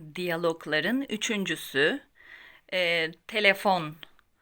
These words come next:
e, ehis telefonu, telefonun var mı, telefona sahip misin diyebiliriz. Hem telefon okumayı öğreteceğim size, hem de, e, örnek gibi cümlelerin bir kısmını sizlerle paylaştım.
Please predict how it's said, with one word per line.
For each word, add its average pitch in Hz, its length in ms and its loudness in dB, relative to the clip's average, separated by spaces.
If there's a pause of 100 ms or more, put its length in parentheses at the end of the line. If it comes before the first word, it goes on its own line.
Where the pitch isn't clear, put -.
(420)
e, 139 80 -8
ehis 170 440 -8
telefonu, 160 680 -2
telefonun 180 600 -2
var 180 200 8
mı, 147 460 -2
telefona 151 440 -4
sahip 156 520 2
misin 175 440 -6 (1000)
diyebiliriz. 190 760 -2
Hem 240 160 2
telefon 240 380 2
okumayı 233 540 0
öğreteceğim 175 720 2
size, 208 440 4 (440)
hem 190 340 0
de, 220 400 6
e, 180 80 4 (1500)
örnek 208 800 -6
gibi 175 280 -4
cümlelerin 180 880 0
bir 185 180 0
kısmını 170 400 -6
sizlerle 156 500 2
paylaştım. 151 680 2